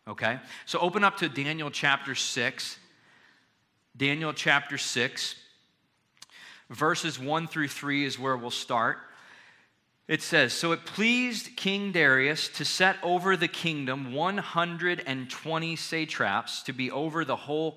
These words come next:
kingdom, and over these three governors, of whom Daniel was one,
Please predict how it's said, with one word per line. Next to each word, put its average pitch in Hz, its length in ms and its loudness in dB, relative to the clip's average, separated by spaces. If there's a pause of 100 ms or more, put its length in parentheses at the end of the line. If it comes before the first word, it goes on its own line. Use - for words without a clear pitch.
kingdom, 143 440 -6 (600)
and 135 200 -2
over 202 360 4
these 143 400 0
three 226 760 -4
governors, 127 800 0 (280)
of 135 180 0
whom 170 260 -2
Daniel 165 440 -2
was 135 240 -4
one, 120 520 -4